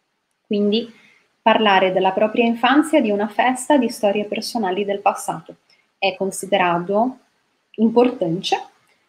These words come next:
para quem já concluiu o nível A dois, segundo o quadro europeu de referência dos idiomas, saber contar as últimas férias, a própria infância,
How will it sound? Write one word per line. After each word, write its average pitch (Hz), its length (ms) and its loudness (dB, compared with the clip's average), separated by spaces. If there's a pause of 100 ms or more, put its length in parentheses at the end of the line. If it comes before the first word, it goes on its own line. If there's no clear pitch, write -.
(180)
para 190 220 2
quem 196 560 -2 (120)
já 233 320 2
concluiu 226 680 2
o 208 100 -2
nível 190 460 -4
A 208 80 0
dois, 185 560 -4 (100)
segundo 202 460 -2
o - 20 -10
quadro 196 280 -2
europeu 185 240 -4
de 190 100 -8
referência 180 500 -8
dos 175 180 -8
idiomas, 247 540 0 (380)
saber 214 440 2
contar 226 560 0
as 190 160 -4
últimas 247 420 -4
férias, 320 580 0
a - 60 -6
própria 240 280 2
infância, 269 600 2